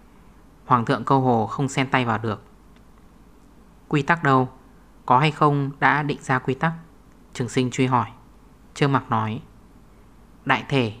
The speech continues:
đã định ra mấy ngày trước đây, sẽ bố trí chín nơi võ đài, chọn dùng liên thủ đấu pháp, quyết ra chín vị đài chủ. Sau lại liên hợp võ đài từ chín thành ba, cuối cùng quyết ra ba vị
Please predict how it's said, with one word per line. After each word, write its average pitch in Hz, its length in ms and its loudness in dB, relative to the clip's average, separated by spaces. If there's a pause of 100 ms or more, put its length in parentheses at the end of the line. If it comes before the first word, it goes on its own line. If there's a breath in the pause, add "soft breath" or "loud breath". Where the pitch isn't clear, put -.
(120)
đã 131 260 -2
định 131 220 -2
ra 131 280 4
mấy 117 180 0
ngày 135 160 0
trước 160 220 -4
đây, 127 260 0 (600)
sẽ 170 220 -2
bố 135 180 -2
trí 123 400 -4 (340)
chín 123 260 -4
nơi 143 240 0
võ 127 180 0
đài, 123 360 0 (680)
chọn 139 200 -2
dùng 127 340 2 (160)
liên 147 240 2
thủ 123 280 0
đấu 110 140 -2
pháp, - 260 0 (680)
quyết 175 200 0
ra 131 320 0
chín 123 240 -6
vị 156 240 -2
đài 123 160 0
chủ. 113 260 2 (760)
Sau 143 240 2
lại 127 200 2
liên 135 180 0
hợp 131 220 0
võ 123 120 0
đài 123 360 0
từ 117 180 -2
chín 117 380 -6
thành 131 200 -6
ba, 127 300 0 (540)
cuối 135 120 0
cùng 135 260 2
quyết 156 160 0
ra 131 340 0 (380)
ba 143 180 2
vị 139 300 -4